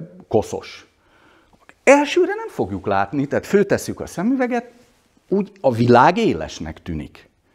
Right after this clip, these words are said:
Öt perc, tíz perc után elkezdünk fáradni. Nagyon rossz esetben, ha ez a hiba nagy, akkor fejfájással reagálunk rá. És egy idő után levesszük a napszemüveget.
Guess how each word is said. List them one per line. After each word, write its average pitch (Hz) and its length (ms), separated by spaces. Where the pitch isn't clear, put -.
Öt 226 160
perc, - 440
tíz 175 300
perc 90 320
után 165 540
elkezdünk 127 720
fáradni. 78 880
Nagyon 147 460
rossz 87 300
esetben, 92 560
ha 110 80
ez 92 100
a 90 60
hiba 98 300
nagy, 92 520
akkor 101 920
fejfájással 82 840
reagálunk - 760
rá. - 300
És 285 140
egy 240 120
idő 110 140
után 110 260
levesszük 85 440
a 78 40
napszemüveget. 73 840